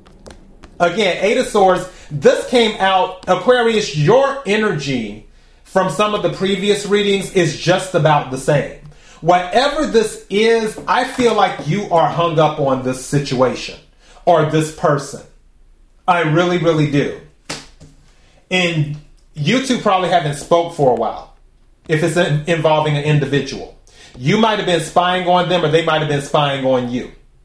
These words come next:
But with this Eight of Swords here, this is letting me know that there's been some type of isolation, and then the Page of Swords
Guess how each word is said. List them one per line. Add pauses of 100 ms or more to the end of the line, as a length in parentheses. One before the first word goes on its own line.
(720)
But
with
this
Eight
of
Swords
here,
this
is
letting
me
know
that
there's
been
some
type
of
isolation,
and
then
the
Page
of
Swords